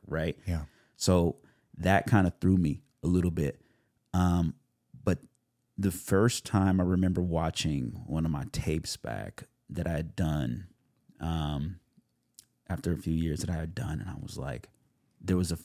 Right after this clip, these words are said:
Speaker 1: that was one of the first times I watched my tapes back and I didn't recognize myself. And I was like, "Ha ha, we got it."
Speaker 2: Wow.
Speaker 1: We got it.
Speaker 2: Wow.
Speaker 1: We just have, and not it, but we have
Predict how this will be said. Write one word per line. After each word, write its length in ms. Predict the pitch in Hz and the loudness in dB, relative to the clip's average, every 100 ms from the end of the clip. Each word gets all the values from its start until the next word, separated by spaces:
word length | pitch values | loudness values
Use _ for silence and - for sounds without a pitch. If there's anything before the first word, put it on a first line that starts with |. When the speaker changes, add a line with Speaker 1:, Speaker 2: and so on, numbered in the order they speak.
| - - | -10 -2
Speaker 1:
that 160 | 98 | 2
was 160 | 104 90 | 2 2
one 140 | 104 | 2
of 60 | 92 | 2
the 60 | 87 | -2
first 420 | - 82 82 - | -4 -4 -4 -4
times 460 | - 80 85 87 | -6 -4 -4 -6
I 100 | 62 | -6
watched 320 | 69 76 76 - | -6 -6 -8 -10
my 120 | 57 | -10
tapes 300 | - 64 - | -8 -10 -10
back 260 | - - - | -12 -12 -10
and 140 | 82 80 | -12 -10
I 80 | - - | -12 -6
didn't 320 | 87 87 - | -4 -4 -6
recognize 520 | - 65 - - - - | -8 -8 -10 -12 -14 -14
myself. 400 | - - - - _ _ _ _ _ _ _ _ - | -12 -12 -12 -16 _ _ _ _ _ _ _ _ -8
And 180 | 98 73 | -6 -6
I 100 | 78 | -8
was 140 | - - | -12 -14
like, 280 | - - - _ - | -14 -16 -20 _ -18
"Ha 300 | - - - - | -16 -12 -12 -8
ha, 760 | 85 76 55 50 50 50 50 - _ _ _ _ _ _ _ _ - | -6 -6 -8 -12 -12 -14 -16 -18 _ _ _ _ _ _ _ _ -8
we 120 | 131 | -6
got 240 | - - - | -4 -8 -10
it." 100 | - - | -14 -4
Speaker 2:
Wow. 540 | 90 87 90 87 82 - _ _ - | 0 2 2 2 0 -6 _ _ -6
Speaker 1:
We 100 | - | 0
got 260 | 90 101 | 2 0
it. 80 | - _ _ _ | -2 _ _ _
Speaker 2:
Wow. 420 | 98 92 90 82 80 | -2 2 2 0 0
Speaker 1:
We 120 | 95 | 0
just 400 | 85 - 90 92 | 2 0 -2 -2
have, 380 | - 95 90 - - | -2 0 0 -2 4
and 140 | 123 | 4
not 220 | 117 - - | 4 -2 0
it, 220 | 95 - | 0 0
but 160 | - | 0
we 120 | 98 | 2
have 120 | 85 | 2